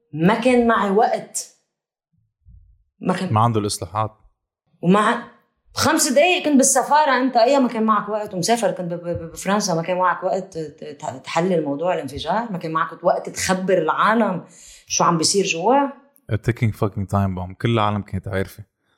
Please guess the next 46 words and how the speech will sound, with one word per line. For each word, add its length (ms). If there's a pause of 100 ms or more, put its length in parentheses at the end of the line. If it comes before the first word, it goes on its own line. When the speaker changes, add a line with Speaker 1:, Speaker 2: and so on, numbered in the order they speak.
(160)
Speaker 2:
بعتقد 280
هذا 160
هو 140
المعيار 400
الوحيد 420
اللي 120
نحن 220
لازم، 300 (600)
يعني، 180
نحط 380
كل 140
السياسيين 840
تحته. 420
يعني، 440
if, 100
if 160
you 220
knew 180
or 220
you 40
didn't 220
know. 80
بس 140
ما 60
فينا 260
نعرف. 420 (500)
So، 40
ما 380
زلنا 200
ما 80
فينا 240
نعرف. 240
خلينا 180
نشيلهم 260
كلهم 180
ع-، 280
كلهم 220
على 120
جنب 180
ونجيب 320
عالم 220
غيرهم. 280 (720)
That's 160
it. 140 (600)
عالم 240
بريئة. 440